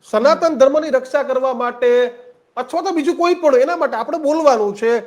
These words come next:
હિન્દુ, આમ તો આપણે હિન્દુ સંપ્રદાયની બહુ વાત થાય છે, બટેંગે તો કટેંગે ને કટેંગે તો બટેંગે આ વાત થાય છે,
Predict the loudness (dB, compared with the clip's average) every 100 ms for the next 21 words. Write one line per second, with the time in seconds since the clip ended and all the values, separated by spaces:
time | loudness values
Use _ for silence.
0 | -10 -10 -8 -4 -2 -4 -4 -2 -2 2
1 | 0 2 0 0 -6 -6 -2 0 0 0
2 | -2 2 2 0 -4 -4 -6 -4 0 0
3 | -2 -6 -6 -2 0 0 -2 -2 0 0
4 | 0 -2 -4 -4 -4 -4 -2 -4 -6 -16
5 | -16